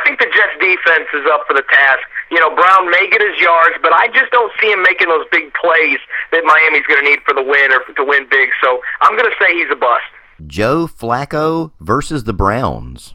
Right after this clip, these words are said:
Speaker 1: Josh McDaniels has this Denver defense playing really well, and I think a lot of it has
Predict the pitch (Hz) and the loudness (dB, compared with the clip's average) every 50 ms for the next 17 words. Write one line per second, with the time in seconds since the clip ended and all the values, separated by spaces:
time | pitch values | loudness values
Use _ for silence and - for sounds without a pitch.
0 | - - - - - - - 233 233 - 156 - 180 180 170 156 147 135 - 165 | -8 -2 0 2 2 2 2 0 -2 0 2 2 2 2 2 0 0 0 0 0
1 | 151 151 - - 160 151 - - 156 156 147 139 143 135 - 139 139 139 - - | 0 0 0 0 -2 -2 0 0 0 0 2 2 0 0 0 0 0 0 0 0
2 | 131 131 127 123 - - - 147 139 139 131 127 143 147 151 151 143 127 139 139 | 0 0 0 -2 -4 -4 0 0 2 2 2 2 0 2 2 0 0 0 0 0
3 | 135 135 131 135 139 135 131 143 147 147 - - 160 160 156 156 156 156 156 151 | 2 2 2 2 4 4 4 4 4 4 2 2 2 2 2 4 4 4 4 4
4 | 139 139 143 135 135 | 4 4 4 2 2